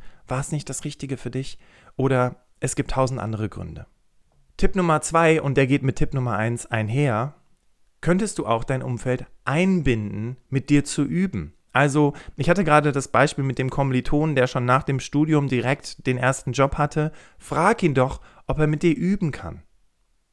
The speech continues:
Vor allem wirst du dadurch nach und nach besser und hast vor allem die Möglichkeit, die Personalerfragen, die dich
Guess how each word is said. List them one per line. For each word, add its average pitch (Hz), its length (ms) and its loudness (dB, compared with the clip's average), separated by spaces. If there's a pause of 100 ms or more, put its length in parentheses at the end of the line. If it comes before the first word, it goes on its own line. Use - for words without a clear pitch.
(640)
Vor 147 180 2
allem 170 220 4
wirst 180 220 0
du 147 60 -4
dadurch 156 340 4
nach 151 300 4
und 160 80 0
nach 139 160 0
besser 139 380 0
und 143 120 -4
hast 156 220 -6
vor - 140 -2
allem 170 220 0
die 165 100 0
Möglichkeit, 156 800 -2
die 139 60 -2
Personalerfragen, 135 1000 4
die 117 120 -4
dich 113 300 -6